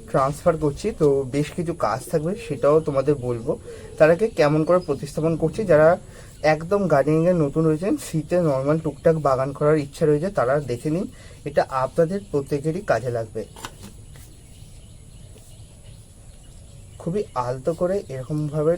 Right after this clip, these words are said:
টোকা দিয়ে আপনারা বার করে নিয়ে যেতে পারেন। আর এই চন্দ্রমল্লিকা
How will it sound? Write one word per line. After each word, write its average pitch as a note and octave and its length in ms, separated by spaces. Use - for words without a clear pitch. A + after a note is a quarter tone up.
টোকা C3+ 240
দিয়ে C#3+ 200
আপনারা D3 280
বার A#2+ 120
করে C3 140
নিয়ে C#3 180
যেতে D3 220
পারেন। F3 200
আর A2+ 300
এই D#3+ 160
চন্দ্রমল্লিকা E3+ 560